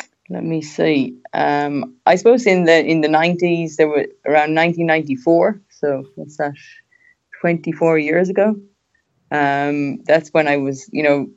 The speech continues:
there was a couple of weeks where every time I ran on the track, I ran a personal best, um,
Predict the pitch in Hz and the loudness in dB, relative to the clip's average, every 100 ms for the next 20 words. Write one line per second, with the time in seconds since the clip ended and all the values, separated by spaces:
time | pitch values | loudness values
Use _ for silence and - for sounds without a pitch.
0 | _ _ _ _ - 147 143 135 135 160 | _ _ _ _ -4 -2 -2 -4 -4 0
1 | 151 143 156 151 - 151 143 135 - 147 | 0 2 0 -2 -2 2 4 2 0 0
2 | 147 151 147 143 139 143 143 139 131 151 | 0 -2 -2 -2 0 -2 -2 -6 -4 -2
3 | 147 147 - _ _ _ _ _ _ 139 | -2 -6 -20 _ _ _ _ _ _ 0
4 | 139 143 143 - - 160 147 151 135 151 | 2 2 0 -4 -2 0 0 0 4 4
5 | 165 - - - - _ 143 139 135 135 | 4 -4 -14 -20 -20 _ -8 -6 -6 -6
6 | 131 131 | -8 -8